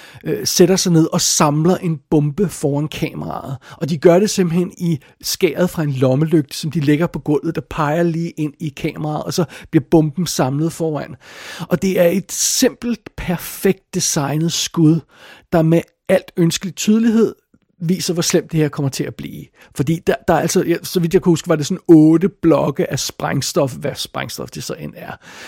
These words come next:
øh, der bliver samlet, og så bliver sat de her tændingssatser i, og så bliver det her digitale ur sat i, og sådan noget. Det,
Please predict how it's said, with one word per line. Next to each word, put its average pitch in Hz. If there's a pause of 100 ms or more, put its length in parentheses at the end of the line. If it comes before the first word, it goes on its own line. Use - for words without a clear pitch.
(120)
øh, 156
der 160
bliver 143
samlet, 151
og 143
så 170
bliver 151
sat 135
de 156
her 147
tændingssatser 147
i, 139
og 131
så 143
bliver 139
det 131
her 139
digitale 147
ur 151
sat -
i, -
og -
sådan 73
noget. -
Det, 170